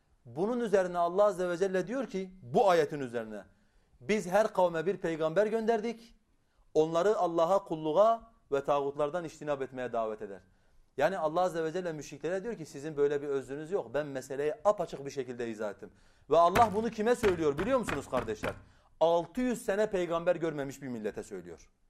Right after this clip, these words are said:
Altı yüz sene boyunca peygamberle tanışmamış bir millete Allah Azze ve Celle diyor ki, "Ben her kavme peygamber gönderdim. İnsanları Allah'a ibadet etsin, ibadete ve tağutlardan iştinab etmeye davet edin." diye. Bu insanlar kim?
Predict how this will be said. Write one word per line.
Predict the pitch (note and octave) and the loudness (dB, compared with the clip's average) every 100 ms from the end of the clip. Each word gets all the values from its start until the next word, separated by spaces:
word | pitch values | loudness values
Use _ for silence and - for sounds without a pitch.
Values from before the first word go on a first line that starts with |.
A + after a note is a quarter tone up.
| _ _ _ _ _ | _ _ _ _ _
Altı | D#3 E3+ E3 C4 | 6 6 2 0
yüz | C4+ B3 - | 0 0 0
sene | G3+ A#3+ G#3 | 2 4 4
boyunca | A3 A3+ G#3+ | 4 4 2
peygamberle | G3 F#3 F3+ F3+ G#3+ G#3+ G3+ | 2 0 0 2 2 2 -2
tanışmamış | F#3 G3+ A3+ G3+ F3+ D3 | -2 -4 -4 -4 -6 -6
bir | G#3 A3 | -4 -2
millete | F#3+ F3+ F3+ A#3 C4 - _ _ _ _ | 0 2 4 2 0 -4 _ _ _ _
Allah | D3+ F#3+ | 2 6
Azze | A3 F#3 F#3+ | 6 6 0
ve | F#3+ | 2
Celle | G#3+ G#3 | 2 2
diyor | F#3 G#3+ | 0 -2
ki, | G3+ D#3+ | -2 0
"Ben | G3+ | 0
her | F3+ G3 G#3+ | 2 0 2
kavme | G3 F#3 E3+ | 0 0 -2
peygamber | F3 E3 E3 F3 G#3+ | -2 -2 -2 0 0
gönderdim. | A3 A3+ A#3 G#3 B3 B3 - _ _ _ | 0 0 0 0 -2 -4 -18 _ _ _
İnsanları | F3+ F3 F3+ E3+ F3+ A3 | -4 -2 -2 0 0 2
Allah'a | F3 F3 E3+ G3+ | 0 2 2 2
ibadet | F3+ E3 E3+ G3 | 0 0 0 2
etsin, | G#3+ G#3 G3 A3+ - - | 2 0 -6 -10 -14 -4
ibadete | D#3 D#3+ D#3+ E3 A#3+ C4 - _ _ | 2 4 2 0 0 0 -6 _ _
ve | C#3+ | -2
tağutlardan | C#3+ D3 C#3+ C#3+ D3+ E3+ | 2 0 0 -4 -4 -4
iştinab | D3+ - C3+ A#2+ | -8 -6 -6 -6
etmeye | A2 A#2 | -8 -8
davet | G#2+ G#2 G2 | -6 -6 -6
edin." | G2+ F#2+ F#2 | -12 -14 -16
diye. | F2 _ _ _ C#3+ | -18 _ _ _ -2
Bu | A3+ | 0
insanlar | B3 A#3+ A3+ A#3+ B3 | 0 0 2 0 0
kim? | C#4 C#4+ | -2 -4